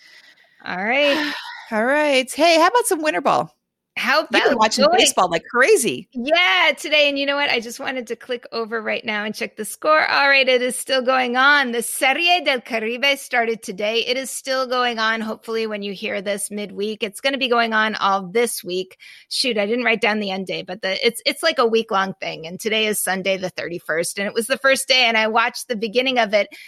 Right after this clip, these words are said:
Speaker 1: and it was super fun. So I'll go through the teams just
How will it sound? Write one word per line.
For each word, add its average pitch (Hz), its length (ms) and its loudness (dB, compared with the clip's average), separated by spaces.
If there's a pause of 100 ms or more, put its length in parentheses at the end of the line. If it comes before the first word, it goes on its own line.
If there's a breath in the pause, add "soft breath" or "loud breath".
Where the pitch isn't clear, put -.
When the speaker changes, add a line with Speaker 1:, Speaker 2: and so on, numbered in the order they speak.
(120)
Speaker 1:
and 254 140 2
it 262 100 -2
was 285 240 2
super 285 560 0 (120)
fun. 220 440 2 (600 soft breath)
So 269 260 0
I'll 254 140 4
go 349 140 0
through 466 200 -2
the 311 100 -2
teams 277 400 -4
just 240 320 -4